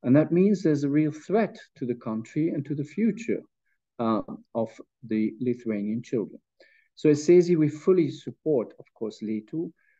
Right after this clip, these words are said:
We call upon the Lithuanian government to re-enter into negotiations with letu as a sign of respect for teachers, to acknowledge the importance for children,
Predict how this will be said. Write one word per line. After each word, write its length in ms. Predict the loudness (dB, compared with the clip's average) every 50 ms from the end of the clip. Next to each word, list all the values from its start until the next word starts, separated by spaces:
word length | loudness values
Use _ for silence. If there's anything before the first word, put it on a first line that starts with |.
| _ _ -4
We 140 | -4 -4
call 460 | -4 -6 -10 -6 -4 -2 0 2 2 0
upon 440 | 0 -2 -2 0 0 0 0 -2
the 100 | -4 -4
Lithuanian 540 | -6 -6 -8 -8 -6 -4 -2 0 0 0 0
government 580 | 0 -2 -2 -2 -2 -4 -2 -2 -4 -4 -6 -8 -10 _
to 200 | -6 -4 -4 -4 -2
re-enter 580 | -2 0 2 4 4 4 2 2 0 -2 -2 -4
into 280 | -4 -4 -6 -4 -2 -2
negotiations 760 | -2 0 0 -2 -2 -2 -4 -6 -8 -8 -8 -8 -10 -12 -10
with 120 | -10 -6 -4
letu 400 | -2 -2 -2 -2 -4 -6 -6 -6
as 100 | -6 -8
a 60 | -8
sign 560 | -8 -4 -2 0 0 0 0 0 -2 -4 -6 _ _ _ _ -4
of 240 | -2 -2 -2 -2 -4
respect 600 | -8 -8 -8 -10 _ _ _ -6 -6 -6 _ -14
for 160 | -8 -8 -8
teachers, 560 | -8 -8 -12 -12 -12 -10 -12 -12 -12 -12 -18 _ _ _ _ _ _ _ _ _ _
to 180 | 2 4 6 6
acknowledge 920 | 6 4 4 4 6 8 8 8 8 8 6 6 4 2 0 -4 -16 -20 _ _ _ -8
the 80 | -6
importance 840 | -6 -6 -8 -6 -2 -2 -2 -2 -2 -4 -6 -6 -6 -6 -10 -18 _ _ _ _ _ _ _ _ _ -14
for 80 | -14
children, 520 | -10 -2 0 0 0 0 -2 -6 -8 -10